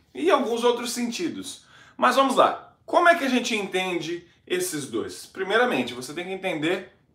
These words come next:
qual é o propósito dessas duas preposições. Mas antes de chegar nessas preposições,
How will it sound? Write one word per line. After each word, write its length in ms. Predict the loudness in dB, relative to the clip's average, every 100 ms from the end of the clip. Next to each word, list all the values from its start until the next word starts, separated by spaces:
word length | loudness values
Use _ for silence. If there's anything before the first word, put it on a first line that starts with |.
| _
qual 200 | 2 6
é 60 | 6
o 120 | 6
propósito 640 | 4 2 4 4 4 2
dessas 340 | 0 0 -4
duas 240 | -2 -4 -2
preposições. 920 | -8 -2 -2 -2 -8 -10 -14 -20 _ _ _ _ _
Mas 180 | -2 2
antes 220 | 2 2
de 100 | -2
chegar 380 | 0 2 2 0
nessas 580 | 2 2 2 -6 -8 -10
preposições, 880 | -6 -6 -6 -12 -8 -4 -4 -4